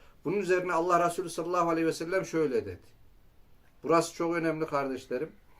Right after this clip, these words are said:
Allah Resulü sallallahu aleyhi ve sellem o kadar merhamet sahibi ki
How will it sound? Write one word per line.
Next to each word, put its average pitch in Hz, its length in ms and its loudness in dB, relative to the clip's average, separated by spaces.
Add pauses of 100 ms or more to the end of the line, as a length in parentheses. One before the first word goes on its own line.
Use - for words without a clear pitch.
(400)
Allah 170 340 4
Resulü 175 240 -2
sallallahu 170 420 0
aleyhi 160 180 2
ve 151 60 0
sellem 160 280 -4
o 147 120 -4
kadar 165 220 0
merhamet 151 520 0
sahibi 156 540 0
ki 135 200 -8